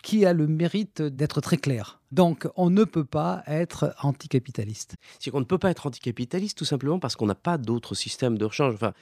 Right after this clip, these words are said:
Speaker 2: si on est un tant soit peu responsable, pour l'instant, tout le monde le sait, c'est que, en fait, il y a le développement.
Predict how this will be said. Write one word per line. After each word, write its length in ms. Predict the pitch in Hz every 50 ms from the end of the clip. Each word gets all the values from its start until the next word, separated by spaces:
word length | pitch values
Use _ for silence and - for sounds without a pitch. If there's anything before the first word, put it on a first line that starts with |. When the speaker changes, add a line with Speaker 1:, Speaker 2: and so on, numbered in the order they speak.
| _ _
Speaker 2:
si 160 | - - - 156
on 260 | 156 151 95 92 113
est 100 | 107 101
un 160 | 95 95 110
tant 240 | - - - 202 220
soit 280 | 175 - - 160 127 -
peu 120 | - 120
responsable, 720 | 104 104 98 - - 101 90 - - 135 165 147 104 90 87 _ _ _ _ _
pour 120 | - 120 127
l'instant, 320 | 127 - - 131 104 90
tout 140 | _ - 117
le 60 | 110
monde 140 | 107 104 101
le 80 | 98
sait, 240 | 90 - 123 135 131
c'est 160 | 113 - -
que, 140 | - - 98 -
en 80 | - -
fait, 180 | - 113 - -
il 60 | 120
y 40 | 104
a 40 | 107
le 40 | 110
développement. 540 | 135 143 131 135 117 104 113 113 123 143